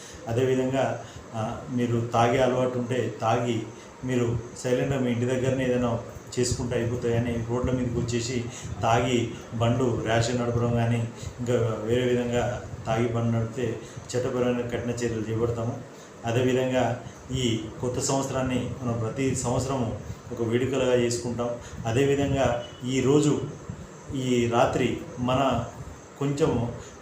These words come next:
అజాగ్రత్త ఉండడం వల్ల ఏదైనా విషాదం జరిగితే ఆ కుటుంబానికి ఇది ప్రతి సంవత్సరము ఈ రోజు ఒక విషాదకరమైన రోజుగా అవుతుంది. కాబట్టి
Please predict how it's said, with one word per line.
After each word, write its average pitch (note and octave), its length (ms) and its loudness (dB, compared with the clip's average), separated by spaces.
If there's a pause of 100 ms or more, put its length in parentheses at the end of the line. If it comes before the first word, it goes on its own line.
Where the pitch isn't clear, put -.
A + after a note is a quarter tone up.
(500)
అజాగ్రత్త D#3+ 400 6
ఉండడం C#3 320 2
వల్ల B2+ 400 2
ఏదైనా B2+ 300 0
విషాదం C3+ 520 2
జరిగితే B2 520 0 (300)
ఆ A2+ 80 -2
కుటుంబానికి B2 880 0 (240)
ఇది B2 160 4
ప్రతి A#2+ 440 0
సంవత్సరము D3+ 760 2 (100)
ఈ B2+ 60 -2
రోజు C3 220 0
ఒక C3+ 160 -4
విషాదకరమైన C#3 680 0
రోజుగా A#2 580 -2 (500)
అవుతుంది. B2 360 0
కాబట్టి A#2 560 2